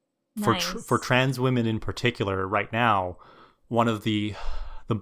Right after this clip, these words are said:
Speaker 1: the biggest struggles we face is, uh, transphobic people, uh, including cis women, telling us we don't belong in women's spaces 'cause we're actually men who are just pretending to be women, sometimes to be predators.
Speaker 2: Oof.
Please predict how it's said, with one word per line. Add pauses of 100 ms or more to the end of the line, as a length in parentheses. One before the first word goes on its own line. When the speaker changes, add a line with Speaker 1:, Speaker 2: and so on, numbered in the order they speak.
(100)
Speaker 1:
the
biggest
struggles
we
face
is, (560)
uh,
transphobic
people, (180)
uh,
including
cis
women, (440)
telling
us
we
don't
belong
in
women's
spaces
'cause
we're
actually
men (120)
who
are
just
pretending
to
be
women, (180)
sometimes
to
be
predators.
Speaker 2:
Oof.